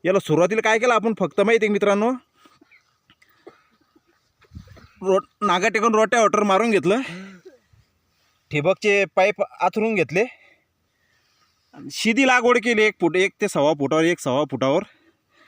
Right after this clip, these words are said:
लागवड केली आपण मित्रांनो. याला लागवड केल्याच्या नंतर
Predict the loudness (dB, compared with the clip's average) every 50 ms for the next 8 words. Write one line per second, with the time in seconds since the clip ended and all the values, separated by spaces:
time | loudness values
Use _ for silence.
0 | _ _ _ _ -4 -4 -2 0 0 0 0 0 0 0 0 0 -2 -2 -2 -2
1 | -2 -2 -2 -2 0 0 0 0 0 -2 -4 -8 -18 _ _ _ _ _ _ _
2 | _ _ _ -20 _ _ _ _ -6 -4 -2 0 0 0 0 0 0 0 2 2
3 | 2 2 2 0 2 2 0 0 0